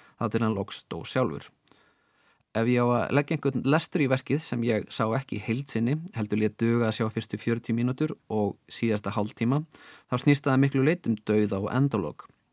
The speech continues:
Það var streymi inn og út af forvitnum gestum og ég vona að sumir hafi óvart að rata þangað niður fyrir tilviljun. List og sér í lagi list að þessu dagi er oftast best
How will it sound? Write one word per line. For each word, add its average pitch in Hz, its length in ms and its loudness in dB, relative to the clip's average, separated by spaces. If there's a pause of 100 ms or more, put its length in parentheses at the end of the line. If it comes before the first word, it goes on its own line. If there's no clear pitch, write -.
(420)
Það 123 140 2
var 131 80 -2
streymi 151 420 2
inn 151 160 4
og 127 140 2
út 143 160 -2
af - 100 -8
forvitnum 127 400 0
gestum 120 400 -4 (640)
og 120 140 -2
ég 113 100 2
vona 139 240 6
að 117 80 -2
sumir 131 300 2
hafi 107 180 0
óvart 131 320 0
að 107 140 2
rata 104 180 -2
þangað 101 320 -2
niður 127 320 0
fyrir 110 240 -8
tilviljun. 113 400 -4 (800)
List 139 480 2
og 156 160 4
sér 139 160 6
í 127 80 4
lagi 117 160 4
list 120 240 0
að 117 80 0
þessu 110 160 -4
dagi 117 240 0
er 120 240 2
oftast - 320 -4
best 127 240 -2